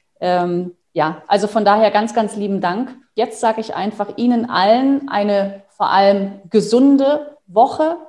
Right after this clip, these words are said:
im Oktober. Ja, immer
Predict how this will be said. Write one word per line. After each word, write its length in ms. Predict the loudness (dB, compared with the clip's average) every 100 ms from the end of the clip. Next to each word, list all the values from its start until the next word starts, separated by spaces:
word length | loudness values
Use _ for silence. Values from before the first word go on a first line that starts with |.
| 2
im 200 | 2 2
Oktober. 840 | -2 -4 -2 0 2 0 0 -8 -10
Ja, 380 | -4 -4 -4 -8
immer 500 | -2 0 0 -2 -10